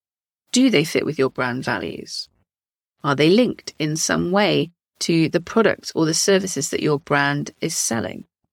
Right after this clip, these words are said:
For example, if you are an athleisure brand and your clothes are made of recycled plastic bottles, then it makes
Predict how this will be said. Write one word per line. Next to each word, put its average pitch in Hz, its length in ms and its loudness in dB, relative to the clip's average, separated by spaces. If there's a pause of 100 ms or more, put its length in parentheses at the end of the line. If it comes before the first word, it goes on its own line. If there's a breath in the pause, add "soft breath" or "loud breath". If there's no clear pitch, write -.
(1160)
For - 140 2
example, - 640 0 (420)
if 165 220 0
you 185 200 2
are 147 460 2 (380)
an - 180 -4 (100)
athleisure 156 580 0
brand 139 540 -2 (800)
and 185 160 4
your 190 140 6
clothes 156 520 2
are 147 80 2
made 143 160 2
of 135 100 -2
recycled 135 400 -4
plastic - 260 -8
bottles, - 500 -2 (880)
then 151 160 2
it 143 80 -2
makes - 240 -2